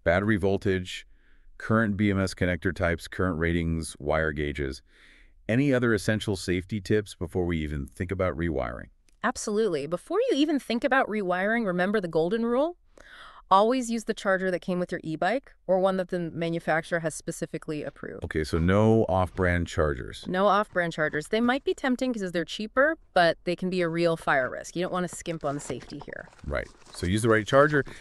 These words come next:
Speaker 1: And what about the charging environment?
Speaker 2: Yeah, always charge your e-bike indoors in a dry, well-ventilated area. Keep it away from anything flammable and avoid extreme temperatures.
Speaker 1: So no charging in the direct sunlight?
Speaker 2: No direct sunlight, no freezing cold.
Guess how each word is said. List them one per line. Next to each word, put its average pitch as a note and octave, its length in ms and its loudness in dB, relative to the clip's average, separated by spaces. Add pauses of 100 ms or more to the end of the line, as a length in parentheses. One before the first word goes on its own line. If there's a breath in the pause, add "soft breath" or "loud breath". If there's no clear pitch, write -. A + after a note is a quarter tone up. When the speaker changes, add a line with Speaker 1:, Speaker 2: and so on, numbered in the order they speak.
Speaker 1:
And A#2 80 -4
what B2+ 120 4
about B2 160 6
the - 80 0
charging F#2+ 300 2
environment? F2 440 2
Speaker 2:
Yeah, F#3 300 2
always G#3+ 440 4
charge C#4 300 -2
your C#4+ 80 -2
e-bike A#3 500 0
indoors G#3 680 0
in E3+ 100 -6
a D#3+ 80 -4
dry, E3 580 2
well-ventilated F#3 800 0
area. D3+ 580 -4 (200 soft breath)
Keep A#3+ 180 -2
it C#4 80 0
away C#4+ 160 2
from C4 160 -4
anything G3+ 340 -4
flammable F3 680 -2
and E3 100 -4
avoid D#3 280 -2
extreme D3 440 -8
temperatures. - 640 -18 (380)
Speaker 1:
So - 140 -4
no F2+ 220 2
charging F#2 420 -2
in F2 80 0
the E2+ 80 -2
direct D#2 280 -2
sunlight? D#2+ 420 -4
Speaker 2:
No G#3 260 4
direct G#3+ 240 4
sunlight, F#3 440 0
no F3+ 240 2
freezing E3+ 340 -4
cold. D3 320 -4